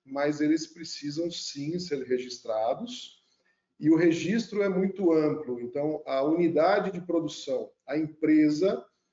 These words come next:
ela tem que ter o seu registro nos órgãos competentes, municipais, estaduais e federais,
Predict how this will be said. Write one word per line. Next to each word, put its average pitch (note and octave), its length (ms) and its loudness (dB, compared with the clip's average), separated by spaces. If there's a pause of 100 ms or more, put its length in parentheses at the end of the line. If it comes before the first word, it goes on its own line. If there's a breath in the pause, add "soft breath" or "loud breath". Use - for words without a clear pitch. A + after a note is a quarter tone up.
(280)
ela B2+ 240 -2
tem D3 160 -6
que E3+ 140 -10
ter C#3 240 -6
o C3 60 -4
seu C3 220 -6
registro D#3 760 -4
nos B2+ 240 -4
órgãos A#2+ 340 -4
competentes, D3 1080 -8 (280)
municipais, B2+ 720 -2
estaduais A2+ 720 -2
e A2 60 -14
federais, D#3+ 960 0